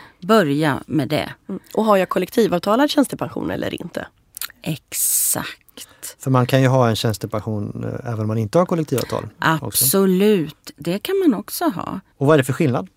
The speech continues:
Speaker 3: om man har eller inte har kollektivavtal?
Speaker 1: Den kollektivavtalade tjänstepensionen,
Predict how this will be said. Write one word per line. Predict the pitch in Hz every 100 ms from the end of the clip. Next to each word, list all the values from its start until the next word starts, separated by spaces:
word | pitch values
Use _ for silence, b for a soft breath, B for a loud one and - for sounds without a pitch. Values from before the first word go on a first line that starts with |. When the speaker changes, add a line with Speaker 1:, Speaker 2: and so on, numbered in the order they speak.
| _ -
Speaker 3:
om | 143
man | 139
har | 131 143 156
eller | 151
inte | 135 127
har | 127 120 -
kollektivavtal? | 123 110 120 107 104 - - _ _ B B B B
Speaker 1:
Den | - 254
kollektivavtalade | 262 262 247 - 311 247 247 240 - 339 320 294 277
tjänstepensionen, | - 160 - - - - 92 90 - 82